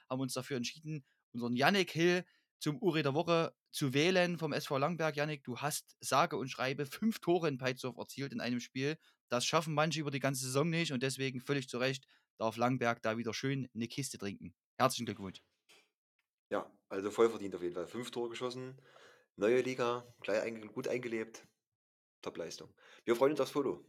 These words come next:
Speaker 2: Wir freuen uns echt aufs Foto vom S V
Speaker 1: Auf jeden
Speaker 2: Langberg.
Speaker 1: Fall. Erster Saisonsieg, ganz, ganz wichtig für Langberg, da jetzt
Speaker 2: Ja.
Speaker 1: in die Pushen zu kommen, ne?
Speaker 2: Ja, definitiv. Da drücken wir die Daumen, dass es jetzt so positiv weitergeht. Haben jetzt am Wochenende gar nicht gespielt, ne? Langberg? Nee.
Speaker 1: Am Wochenende jetzt nicht, nee, genau,
Speaker 2: Okay.
Speaker 1: genau. Tom, da kann ich dir dann gleich,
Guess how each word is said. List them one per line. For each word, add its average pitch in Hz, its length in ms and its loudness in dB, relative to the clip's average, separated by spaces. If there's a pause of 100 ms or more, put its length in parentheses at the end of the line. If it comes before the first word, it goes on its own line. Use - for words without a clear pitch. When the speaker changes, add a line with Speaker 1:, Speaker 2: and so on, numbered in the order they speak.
(140)
Speaker 2:
Wir 87 100 -16
freuen 113 200 -4
uns 113 100 -8
echt - 180 -8
aufs 110 120 -10
Foto 95 200 -6
vom 85 100 -10
S - 120 -8
V - 80 -10
Speaker 1:
Auf 104 140 -6
jeden 170 120 -4
Speaker 2:
Langberg. 123 160 -2
Speaker 1:
Fall. - 80 4
Erster 202 180 6
Saisonsieg, 202 520 0
ganz, 202 200 4
ganz 175 200 -2
wichtig 196 260 -6
für 175 80 -2
Langberg, 175 460 2
da 143 100 4
jetzt 147 160 4
Speaker 2:
Ja. - 20 -4
Speaker 1:
in 170 60 0
die 151 60 2
Pushen 185 240 0
zu - 80 -6
kommen, 202 260 -2 (240)
ne? 123 100 0
Speaker 2:
Ja, - 200 -6 (240)
definitiv. 104 600 -8
Da 101 100 -6
drücken 107 180 -8
wir 101 40 -8
die 98 80 -6
Daumen, 98 180 0
dass 95 100 -10
es - 80 -12
jetzt - 240 -14 (120)
so 123 200 -4
positiv 117 440 -6
weitergeht. 113 420 -2
Haben 127 260 -4
jetzt - 440 -8 (840)
am 82 120 -18
Wochenende 131 220 -10
gar 107 100 -6
nicht 101 120 -14
gespielt, - 340 -12
ne? 117 220 -12 (260)
Langberg? - 400 -14
Nee. 92 120 -12
Speaker 1:
Am 139 160 2
Wochenende 208 300 2
jetzt 190 160 2
nicht, 240 220 0
nee, 190 160 0
genau, 175 380 0
Speaker 2:
Okay. - 140 -16
Speaker 1:
genau. 143 300 0 (360)
Tom, 175 200 2
da 165 100 6
kann 160 160 -2
ich 180 80 -4
dir 165 120 0
dann 143 160 0
gleich, 147 340 0